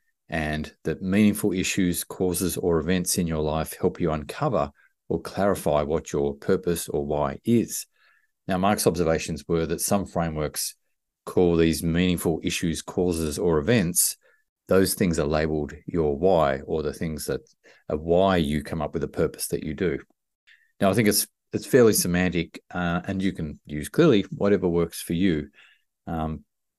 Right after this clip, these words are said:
but I think, uh, another, a point here is I don't really go with the idea that you need to have some overarching purpose that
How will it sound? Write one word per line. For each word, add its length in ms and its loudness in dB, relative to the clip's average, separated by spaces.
but 120 2
I 40 6
think, 360 0
uh, 220 -2
another, 380 2
a 80 -2
point 340 -4
here 300 -6
is 120 -2
I 120 2
don't 240 2
really 460 2
go 220 0
with 120 -2
the 140 -2
idea 260 0
that 160 -4
you 80 -6
need 240 -4
to 60 -10
have 120 -4
some 240 -6
overarching 680 -2
purpose 480 -4
that 180 -10